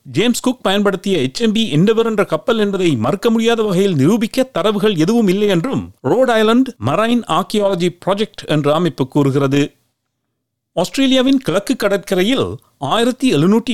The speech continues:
எழுபதாம் ஆண்டில் ஜேம்ஸ் குக் தரையிறங்கியதால் பெருமை பெற்ற இந்த கப்பலில் ஜேம்ஸ் குக் தென் பசிபிக் பகுதியில் பயணம் செய்திருந்தார். இருநூற்றி நாற்பத்தி நான்கு ஆண்டுகளுக்கு முன்னர் இந்த கப்பல் ஆங்கிலேயர்களால்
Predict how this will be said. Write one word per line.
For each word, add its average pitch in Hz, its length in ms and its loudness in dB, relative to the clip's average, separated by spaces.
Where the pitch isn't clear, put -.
எழுபதாம் 202 440 0
ஆண்டில் 208 260 0
ஜேம்ஸ் 208 340 0
குக் 226 240 -2
தரையிறங்கியதால் 214 840 0
பெருமை 202 300 2
பெற்ற 190 320 -4
இந்த 170 120 2
கப்பலில் 202 420 -2
ஜேம்ஸ் 240 420 0
குக் 277 200 0
தென் 262 260 2
பசிபிக் 220 500 -2
பகுதியில் 165 540 0
பயணம் 165 420 -2
செய்திருந்தார். 139 540 0
இருநூற்றி 233 520 2
நாற்பத்தி 175 440 -2
நான்கு 233 320 2
ஆண்டுகளுக்கு 202 480 0
முன்னர் 196 380 2
இந்த 170 220 0
கப்பல் 240 380 0
ஆங்கிலேயர்களால் 202 880 2